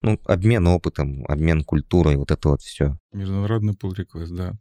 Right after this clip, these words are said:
Speaker 2: В принципе, ревью неплохое будет, да.
Speaker 1: Да. Посмотрим, во что выльется. Единственное, только Н Д А перечитай заранее. Тот, который подписывал. Ну, так, чуть-чуть, одним глазком. Ну, в общем, понятно.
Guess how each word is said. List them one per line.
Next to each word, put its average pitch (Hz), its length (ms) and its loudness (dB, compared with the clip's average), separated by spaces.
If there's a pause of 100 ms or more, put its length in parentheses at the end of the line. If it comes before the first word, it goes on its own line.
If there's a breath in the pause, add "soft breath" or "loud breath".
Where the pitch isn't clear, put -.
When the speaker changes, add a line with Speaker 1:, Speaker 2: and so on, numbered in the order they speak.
Speaker 2:
В 123 100 -14
принципе, 110 460 -6
ревью 104 280 -2
неплохое 101 460 -4
будет, 90 240 -8
да. 98 160 -8 (220)
Speaker 1:
Да. 76 420 2 (100)
Посмотрим, 101 480 2
во 82 80 4
что - 180 0
выльется. 78 540 2 (160)
Единственное, 95 500 4
только 87 380 0
Н 92 160 6
Д 90 200 6
А 76 40 4
перечитай 107 640 0
заранее. 69 480 2 (140)
Тот, - 160 0
который 78 240 2
подписывал. 69 560 0 (160)
Ну, 143 300 2 (100)
так, - 220 -2 (180)
чуть-чуть, - 440 -8 (120)
одним 69 280 -2
глазком. 69 400 -6 (140)
Ну, 107 80 2
в - 20 4
общем, 131 220 0
понятно. 131 460 0